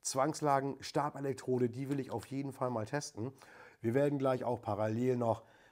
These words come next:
den Mac-Draht testen und die Wickschweißzusätze kennt ihr aus meinen Videos, denn die Wickschweißzusätze verwende ich ausschließlich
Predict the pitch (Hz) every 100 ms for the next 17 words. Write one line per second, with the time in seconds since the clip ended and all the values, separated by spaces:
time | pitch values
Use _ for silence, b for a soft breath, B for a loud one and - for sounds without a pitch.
0 | b 104 113 104 87 _ _ 98 123 180
1 | - - 143 175 175 - _ - 170 165
2 | - 156 156 B B B B 113 117 110
3 | - b - 104 101 143 - 131 120 117
4 | - 120 113 113 107 - b _ - 127
5 | - 110 113 113 104 98 104 110 107 110
6 | 110 b b 95 107 110 101 98 117 -
7 | - 101 98 - 92 92 - 92 87 90
8 | 87 90 87 - - 90 92 - 87 -
9 | 85